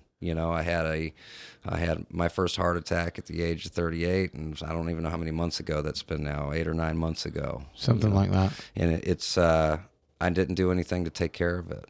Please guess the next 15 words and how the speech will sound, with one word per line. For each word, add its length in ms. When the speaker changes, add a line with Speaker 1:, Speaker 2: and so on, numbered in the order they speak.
Speaker 1:
since, 540
you 180
know, 340
and 320
a 80
lot 220
of 100
it 80
is 100
stress 720
induced, 720
and, 240
uh, 300
you 120
know, 320